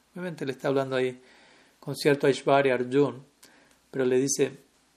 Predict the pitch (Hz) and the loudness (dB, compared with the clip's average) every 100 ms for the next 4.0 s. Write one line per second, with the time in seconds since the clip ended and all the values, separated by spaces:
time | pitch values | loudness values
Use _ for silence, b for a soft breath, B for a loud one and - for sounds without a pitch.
0 | _ _ _ _ - 147 151 143 147 170 | _ _ _ _ -10 0 0 0 -2 0
1 | 147 170 143 160 196 139 120 151 143 151 | 2 0 0 2 2 2 2 0 -8 -10
2 | 135 135 165 - 139 135 143 120 147 139 | -6 -4 -2 -2 -2 -4 -6 -4 -2 -2
3 | 139 135 135 135 170 160 151 135 131 - | -4 -4 -4 -2 -4 -4 -2 -4 -4 -10